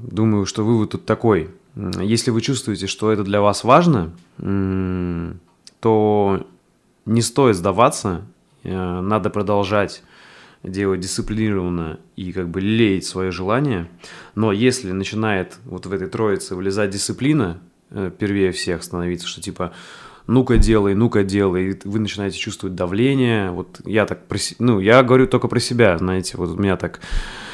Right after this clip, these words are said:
э, типа давление, вот это вот гиперответственность, что, блин, я должен это сделать, и уже желание начинает спадать, да, если дисциплина выходит на первый уровень.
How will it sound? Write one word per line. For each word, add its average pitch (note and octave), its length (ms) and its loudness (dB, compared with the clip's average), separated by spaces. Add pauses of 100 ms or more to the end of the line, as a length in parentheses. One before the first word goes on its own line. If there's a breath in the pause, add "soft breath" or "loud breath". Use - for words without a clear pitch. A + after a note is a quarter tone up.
(320 loud breath)
э, E2+ 280 2
типа - 200 -2
давление, B2+ 720 8
вот A2 160 4
это F#2+ 100 -2
вот G2 100 2
гиперответственность, G#2 1000 4
что, - 260 -2
блин, G2+ 300 4
я F#2 100 4
должен G2 320 4
это F2+ 140 -6
сделать, G#2+ 520 6
и G#2+ 120 0
уже G#2+ 180 4
желание G#2 360 4
начинает E2+ 360 -2
спадать, F2 480 -4 (140)
да, G#2+ 280 -4
если F#2 300 -6
дисциплина F2 500 -6
выходит E2 300 -6
на F2 80 -4
первый E2+ 260 -4
уровень. E2 300 -8